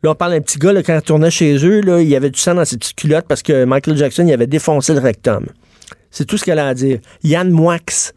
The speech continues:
l'écrivain français et réalisateur, disait, a dit, ben, ça peut pas être de la pédophilie parce que dans sa tête, Michael Jackson, c'était un enfant.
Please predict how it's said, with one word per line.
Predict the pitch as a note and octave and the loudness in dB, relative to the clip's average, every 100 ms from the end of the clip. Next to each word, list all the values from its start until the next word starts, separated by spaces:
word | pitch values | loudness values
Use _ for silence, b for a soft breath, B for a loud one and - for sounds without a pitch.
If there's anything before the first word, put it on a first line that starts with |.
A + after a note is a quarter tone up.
| B B B B B | B B B B B
l'écrivain | C3 - C3+ D3 | -4 -2 0 0
français | - C#3 C3 D#3 - | 0 -4 -2 -2 -2
et | C3 | -2
réalisateur, | A#2 B2 A#2 A#2 - D3+ E3+ E3+ D#3 B B B | 0 0 2 0 0 0 2 0 -4 B B B
disait, | A2 G#2 C#3 E3+ E3 B B B B | -6 -2 2 2 0 B B B B
a | B2+ | -4
dit, | B2 A2+ E3 D3+ | -4 0 0 0
ben, | G#2 F#2+ | -4 -4
ça | - | -6
peut | - B2 | -6 -2
pas | D#3+ | 0
être | |
de | D3 | 0
la | |
pédophilie | - B2+ C3 - E3 C4 | 0 0 0 0 0 0
parce | F3 | 0
que | F3 | 0
dans | E3 | 0
sa | D#3+ F3 | 0 -2
tête, | - G#3+ - | -2 -2 -2
Michael | D3 D#3 C3 | -2 -2 0
Jackson, | C3 - G3 | -2 0 0
c'était | - D3+ | 0 0
un | C#3+ | 2
enfant. | C#3 A#2 E3+ | 0 0 -2